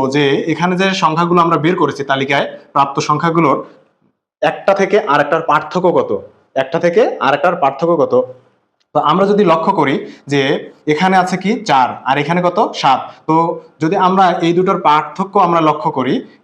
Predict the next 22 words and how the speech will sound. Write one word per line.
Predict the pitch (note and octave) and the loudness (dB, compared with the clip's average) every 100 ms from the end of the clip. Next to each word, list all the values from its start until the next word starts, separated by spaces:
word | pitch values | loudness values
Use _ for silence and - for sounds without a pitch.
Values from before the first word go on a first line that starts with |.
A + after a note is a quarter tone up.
| - | -4
এই | D#3 | -2
দুটোর | E3+ E3+ F3 | 0 2 2
যদি | F3 F3 | 2 2
আমরা | E3 E3 | 2 2
পার্থক্য | D3 C#3+ F3 F3+ | 0 0 -2 2
লক্ষ্য | D#3 - D3+ | 0 0 -2
করি, | D3+ C4 - _ | -2 -4 -8 _
তাহলে | D3 D#3 E3+ | 0 0 2
পার্থক্যটা | D#3 - F#3 F#3 F3+ | 0 0 0 0 2
কত | - D#3+ | 0 0
হবে? | D#3+ C4+ - - _ _ _ _ _ _ _ - | 0 0 -4 -14 _ _ _ _ _ _ _ -4
যদি | D3 D#3 D#3 F3 | 0 2 2 0
সাত | - D3 D3+ | 0 0 0
থেকে | - F3+ G3+ | -2 0 0
আমরা | F3+ D3+ | 0 0
চার | D#3 D#3 D#3 | 0 2 2
বিয়োগ | D#3 F3 E3+ | 2 0 0
দিই, | D3 D3+ | 0 2
তাহলে | C#3+ D3 | 0 2
হবে | D3+ D3 | 0 -2
কিন্তু | D3+ D3+ A#3+ - - | -4 -2 -2 -2 -2
তিন। | E3 | 0